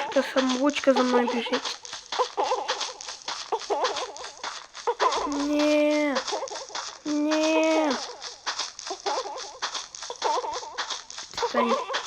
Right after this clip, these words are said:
Е, все, я втік. Я втік. Я втік. Катаюсь.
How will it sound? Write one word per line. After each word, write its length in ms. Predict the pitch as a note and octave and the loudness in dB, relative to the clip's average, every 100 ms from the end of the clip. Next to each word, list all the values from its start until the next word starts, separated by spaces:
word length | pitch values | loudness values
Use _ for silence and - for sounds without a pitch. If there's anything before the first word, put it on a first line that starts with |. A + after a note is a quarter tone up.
| - - - - - - B4+ - C#4+ E4+ C#4+ A4+ - - | -8 -10 -4 -4 -4 0 2 4 4 4 4 2 2 8
Е, 240 | F4+ D4+ - - - - G4+ - - | 8 8 4 -2 4 6 6 2 0
все, 180 | - - D#4+ - - - - | 4 8 8 6 -8 -10 -8
я 60 | |
втік. 420 | - - - - - - - _ | -4 -6 -6 -10 -12 -18 -18 _
Я 80 | - | -16
втік. 460 | - - - - - - - - _ _ _ - | -14 -14 -14 -16 -18 -20 -20 -20 _ _ _ -20
Я 80 | - - | -18 -16
втік. 380 | - - - - - - - - - - - - _ _ - - - - - - _ - - - - - _ - - - C6+ C6 C6 B5+ A#5+ A#5 A#5 A5+ G#5+ G#5 - - _ - - - _ - - - | -18 -16 -18 -14 -16 -8 -8 -8 -18 -20 -20 -20 _ _ -20 -20 -20 -12 -12 -12 _ -14 -14 -12 -12 -12 _ -12 -8 -4 -2 0 0 2 2 0 -2 -6 -8 -14 -14 -16 _ -4 -4 -4 _ -4 -4 -2
Катаюсь. 480 | B3 - G3+ - | 4 4 2 -6